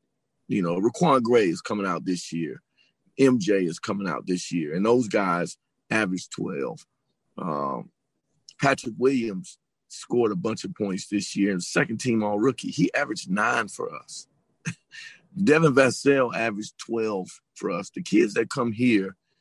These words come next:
they are basketball players that wanna win championships, that sacrifice their individual numbers to build something special.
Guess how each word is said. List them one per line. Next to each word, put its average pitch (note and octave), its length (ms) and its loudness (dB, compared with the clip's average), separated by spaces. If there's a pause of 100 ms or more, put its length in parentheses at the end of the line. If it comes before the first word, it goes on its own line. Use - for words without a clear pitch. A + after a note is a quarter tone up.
(380)
they C3+ 120 6
are A#2+ 120 4
basketball G#2+ 960 -6 (160)
players G2+ 540 -4
that D#2 120 -8
wanna G2+ 260 -2
win F#2 240 -2
championships, F#2 920 -4
that D#2+ 140 2
sacrifice - 800 0
their - 140 -2
individual F#2 640 2
numbers G2 560 2 (320)
to A#2 140 6
build G#2+ 420 6
something G2+ 400 -4
special. - 500 -2